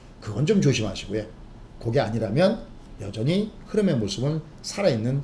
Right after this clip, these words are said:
흐름의 모습이라는 것을 염두에 두시고요. 공략 포인트를 잡아가시면 좋을 것 같습니다. 항상 같이 해주셔서 너무 감사하고요. 아, 알람, 아, 그 다음에 구독 꼭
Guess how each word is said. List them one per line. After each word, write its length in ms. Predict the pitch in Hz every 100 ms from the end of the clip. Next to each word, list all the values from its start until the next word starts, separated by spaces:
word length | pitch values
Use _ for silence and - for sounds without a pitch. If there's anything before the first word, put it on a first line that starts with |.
| -
흐름의 260 | - 180 139
모습이라는 400 | 110 113 107 98
것을 220 | 95 131
염두에 220 | 101 101 110
두시고요. 540 | 139 - 147 202 214 - - -
공략 260 | 120 117
포인트를 260 | 110 101 131
잡아가시면 440 | - 101 - - 120
좋을 160 | 123
것 60 | 139
같습니다. 440 | 175 190 147 104 - - - - - - -
항상 360 | 196 165 175
같이 260 | - 135 135
해주셔서 180 | 113 120
너무 120 | 113
감사하고요. 580 | 131 117 117 113 180 147 - - - -
아, 180 | 117 117
알람, 440 | 127 147 139 180 226 - - 143
아, 200 | 113 98
그 80 | 120
다음에 400 | 123 139 190 233 - - - - -
구독 340 | 127 123 - - -
꼭 240 | 175